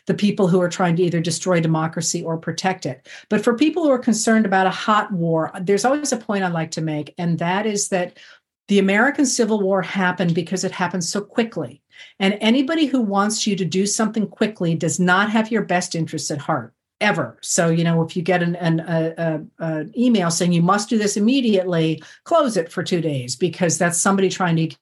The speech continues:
get you to do something else that, that you really, upon reflection, wouldn't do.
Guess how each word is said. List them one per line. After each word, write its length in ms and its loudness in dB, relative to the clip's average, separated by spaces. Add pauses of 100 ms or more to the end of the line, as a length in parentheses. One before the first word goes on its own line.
get 260 -2
you 60 0
to 100 -2
do 240 -2
something 500 -4
else 360 0
that, 280 -6
that 180 -2
you 200 4
really, 360 2 (160)
upon 360 0
reflection, 540 -2
wouldn't 260 -2
do. 320 -2